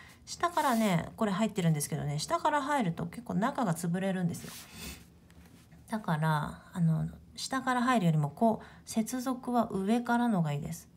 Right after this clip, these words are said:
ここのね、起筆の話ですよ。起筆の下からじゃなくて上から。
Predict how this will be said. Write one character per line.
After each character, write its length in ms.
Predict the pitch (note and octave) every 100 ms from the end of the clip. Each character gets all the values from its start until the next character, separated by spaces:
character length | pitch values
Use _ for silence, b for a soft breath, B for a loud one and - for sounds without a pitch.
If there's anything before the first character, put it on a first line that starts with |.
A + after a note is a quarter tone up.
| - -
こ 100 | -
こ 120 | F3
の 100 | E3
ね、 180 | D#3+ F#3+
起 140 | - F#3
筆 200 | - G3+
の 60 |
話 300 | F3+ F3+ F3
で 60 | D#3+
す 120 | D3
よ。 120 | F3 B B B
起 140 | - G#3
筆 300 | - - G3
の 320 | G#3 F#3+ F3
下 240 | - - G3+
か 120 | G3+
ら 100 | F#3+
じ 60 | F3
ゃ 40 |
な 120 | D#3
く 80 | D#3+
て 160 | C4+ C4+
上 200 | E3+ E3
か 140 | E3
ら。 140 | -